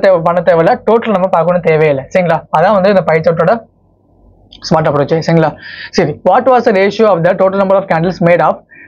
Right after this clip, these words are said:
type A and C together to that of type B and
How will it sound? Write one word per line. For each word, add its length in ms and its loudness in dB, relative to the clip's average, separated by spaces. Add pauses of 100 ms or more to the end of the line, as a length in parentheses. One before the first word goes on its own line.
(140)
type 180 0 (240)
A 60 4 (100)
and 180 0 (300)
C 140 0 (100)
together 320 0 (460)
to 80 2 (100)
that 240 0
of 100 0 (260)
type 180 -2 (240)
B 100 2 (100)
and 140 2